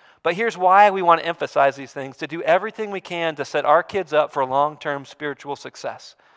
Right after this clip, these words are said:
And I hope collectively as a local church, you are burdened, not just for teenagers, but for the twos and the three-year-olds, right, that are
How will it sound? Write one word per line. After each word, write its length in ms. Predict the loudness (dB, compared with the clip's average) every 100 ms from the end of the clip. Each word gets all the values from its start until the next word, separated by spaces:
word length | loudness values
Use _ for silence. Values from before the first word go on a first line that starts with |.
| _ _ _ _ _ _ _ _ _ _ _
And 140 | -2 2
I 20 |
hope 240 | 2 0
collectively 680 | -2 2 4 2 -2 -6 -4
as 80 | -2
a 80 | -2
local 320 | -2 -2 -4
church, 340 | -8 -8 -8 -8
you 140 | -2
are 120 | -2
burdened, 640 | 0 -2 -2 -4 -6 -8 -20 _ _ _ _ _ _
not 300 | 2 4 4
just 320 | 0 -2 -2
for 100 | -10
teenagers, 640 | -10 -8 -4 -2 0 -2
but 160 | -2 -2
for 140 | -2
the 80 | -4
twos 500 | -8 -8 -6 -6 -6
and 100 | -6
the 80 | -8
three-year-olds, 760 | -6 -4 0 4 6 4 0 2
right, 320 | 4 4 2
that 80 | 2
are 240 | 2 0